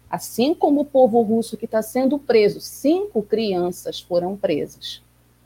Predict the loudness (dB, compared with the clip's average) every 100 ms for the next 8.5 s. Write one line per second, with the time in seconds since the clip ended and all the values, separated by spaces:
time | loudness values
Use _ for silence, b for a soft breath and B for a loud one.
0 | _ _ -12 -6 -6 -8 -16 -8 -6 -6
1 | -4 -2 -2 -4 -10 -8 -6 -6 -2 0
2 | 0 -2 -6 b b -2 -2 -2 -4 -2
3 | -4 0 0 0 -2 -4 -2 -2 -2 -6
4 | -4 -4 -4 -6 -6 -6 -8 -10 -16 -18
5 | -8 -2 -2 -4 -8 -6 -6 -8 b _
6 | 0 0 0 -6 0 4 4 4 0 0
7 | 0 0 -2 -2 -2 -2 0 0 -2 -4
8 | -2 0 0 -4